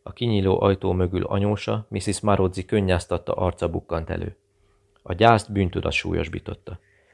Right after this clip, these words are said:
Angela Dexter ugyanis nem ellenezte, hogy Emilio legyen a lánya gavallérja, és a tengerparti nyaralás ötletét is támogatta. Amikor pedig a férje azt mondta neki, hogy valami befejezetlen ügy miatt egy hétre el kell utaznia,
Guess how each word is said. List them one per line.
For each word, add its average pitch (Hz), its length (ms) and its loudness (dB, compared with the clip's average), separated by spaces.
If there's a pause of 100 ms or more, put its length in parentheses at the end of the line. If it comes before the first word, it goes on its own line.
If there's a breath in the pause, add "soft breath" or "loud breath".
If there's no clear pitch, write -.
(220 soft breath)
Angela 101 400 4
Dexter 95 380 2
ugyanis 92 360 0
nem 104 180 0
ellenezte, 87 560 2
hogy 90 240 -6
Emilio 90 400 2
legyen 87 280 2
a 85 80 0
lánya 90 280 2
gavallérja, 87 680 2 (340 soft breath)
és - 160 -6
a - 80 0
tengerparti 104 640 4
nyaralás 90 480 2
ötletét 87 480 -4
is 85 140 -6
támogatta. 82 640 -8 (480 soft breath)
Amikor 104 340 2
pedig 101 220 4
a 98 60 8
férje 104 320 4
azt - 160 0
mondta 101 220 -4
neki, 98 260 0
hogy 95 180 0
valami 92 240 2
befejezetlen 98 720 0
ügy 107 140 -4
miatt 95 260 0
egy 95 120 -2
hétre 101 300 -2
el 95 120 4
kell 95 140 -4
utaznia, 95 560 -2